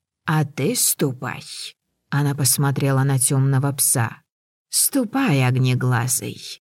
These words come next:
Не нужна мне больше твоя помощь. Дальше я сама справлюсь.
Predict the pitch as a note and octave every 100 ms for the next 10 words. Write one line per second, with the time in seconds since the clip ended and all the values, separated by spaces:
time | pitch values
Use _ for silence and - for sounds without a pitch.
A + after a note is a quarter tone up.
0 | _ G3+ G#3+ F3 D#3 C3+ B2+ E3+ B3 D#3
1 | C#3 B2+ B2+ - B2 B2+ B2+ B2+ C3 -
2 | B2+ A2+ - - - - _ G3+ A#3 A3+
3 | G#3+ A#3 A3+ A3 - A3 G3+ B2+ - -
4 | C3 A#2 - - - - - -